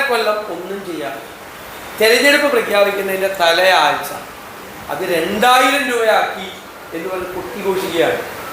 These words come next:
മലയാളിയുടെ സാമാന്യ ബുദ്ധിയാണ് ജനങ്ങൾ ഈ ഗവൺമെന്റ് ചോദ്യം ചെയ്യുന്നത്, ജനങ്ങളുടെ സാമാന്യ ബുദ്ധി.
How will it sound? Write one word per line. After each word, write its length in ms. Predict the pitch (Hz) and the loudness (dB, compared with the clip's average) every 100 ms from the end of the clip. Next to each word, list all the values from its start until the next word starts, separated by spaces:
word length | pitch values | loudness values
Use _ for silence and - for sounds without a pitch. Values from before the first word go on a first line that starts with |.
| - - | -10 -8
മലയാളിയുടെ 540 | 139 160 202 220 226 220 | 0 4 6 6 4 0
സാമാന്യ 880 | 196 185 196 226 233 233 240 233 233 - 160 | 2 4 4 4 4 4 2 2 -4 -10 -10
ബുദ്ധിയാണ് 480 | 185 180 233 220 | -8 0 0 2
ജനങ്ങൾ 380 | 196 185 185 196 190 - | 0 -2 -2 -4 -8 -10
ഈ 240 | 175 208 214 | -8 -6 0
ഗവൺമെന്റ് 440 | 185 185 202 190 202 | 2 2 0 -2 -4
ചോദ്യം 280 | 175 202 208 | -2 -2 0
ചെയ്യുന്നത്, 240 | 202 180 | 0 0
ജനങ്ങളുടെ 400 | 147 180 196 202 | -2 0 0 0
സാമാന്യ 400 | 202 196 214 220 | 0 0 2 0
ബുദ്ധി. 240 | 226 - | -2 -4